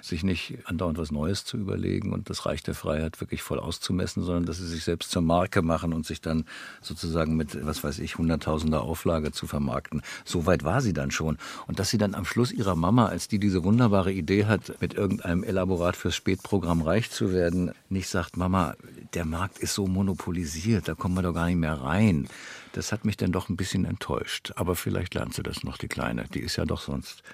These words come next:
ganz helle und hat eigentlich die Postmoderne schon untertaucht, inklusive der Kritik, die unterscheidet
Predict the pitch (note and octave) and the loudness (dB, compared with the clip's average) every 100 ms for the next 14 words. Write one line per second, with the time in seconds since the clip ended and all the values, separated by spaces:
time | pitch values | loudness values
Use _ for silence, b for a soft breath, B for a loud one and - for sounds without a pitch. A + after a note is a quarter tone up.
0 | B - C#2+ - D#2+ F2+ A2+ B B B | B -6 -4 -2 0 4 2 B B B
1 | B B - G2 - F2+ - - D#2 E2 | B B -6 -4 -2 -2 -4 -2 0 0
2 | F#2 - - F2+ - F#2+ D#2+ D#2 F2 - | -2 -4 -2 -2 0 0 2 2 2 0
3 | F2+ F2 F2 E2 - - - - B B | -2 -2 -2 -2 0 0 0 -8 B B
4 | B B B _ _ - A#2+ - G2+ F2 | B B B _ _ 6 6 8 4 4
5 | E2+ E2 D#2+ - - - - - - _ | 0 0 0 -2 -6 -6 -8 -12 -16 _
6 | _ - - F#2 E2+ D2 D#2 D2 D2 D2 | _ -10 -6 -4 -2 -2 0 0 -2 -6
7 | - | -10